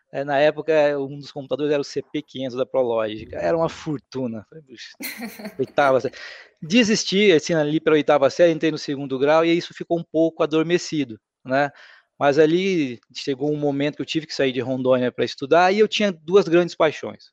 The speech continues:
Eu gostava muito de tecnologia e gostava muito de aviação, né? Eu também tinha aviação na cabeça.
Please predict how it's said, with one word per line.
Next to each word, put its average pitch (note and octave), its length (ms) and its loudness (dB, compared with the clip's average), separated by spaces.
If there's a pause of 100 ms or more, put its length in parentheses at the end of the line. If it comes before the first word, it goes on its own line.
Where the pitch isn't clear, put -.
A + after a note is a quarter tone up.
(100)
Eu D#3+ 120 -6
gostava D#3+ 360 2
muito D#3 180 -4
de - 60 -18
tecnologia C3+ 680 -2 (460)
e G3+ 40 -2
gostava F#3+ 260 4
muito G3 100 0
de G#3 80 6
aviação, F#3 520 4 (540)
né? D3 220 -2
Eu C#3+ 60 -12
também D3+ 220 -6
tinha F3 320 -4
aviação D3 500 0
na C3+ 100 -4
cabeça. C3 420 0